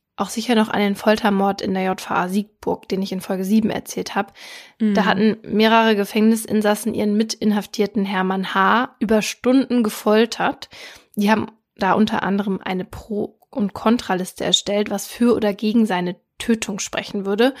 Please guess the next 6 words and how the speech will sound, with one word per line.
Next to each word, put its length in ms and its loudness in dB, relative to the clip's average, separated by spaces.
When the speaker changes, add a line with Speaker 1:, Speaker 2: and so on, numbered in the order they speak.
Speaker 1:
Und 140 0
zwar 500 2
halt 220 0
in 180 2
seinem 400 0
Beisein. 840 -4